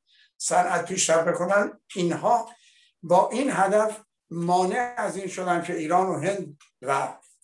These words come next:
چین بتونن خودشون به انقلاب صنعتی برسن و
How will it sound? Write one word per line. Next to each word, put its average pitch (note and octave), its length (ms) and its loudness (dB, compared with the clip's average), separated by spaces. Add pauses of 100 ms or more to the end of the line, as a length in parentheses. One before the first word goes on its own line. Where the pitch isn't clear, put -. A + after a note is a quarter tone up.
(160)
چین - 560 0 (220)
بتونن E3+ 480 4
خودشون F#3+ 840 0
به C#3 360 -2 (520)
انقلاب D3+ 540 4 (680)
صنعتی D#3 600 -2
برسن D#3 520 0
و D3+ 300 2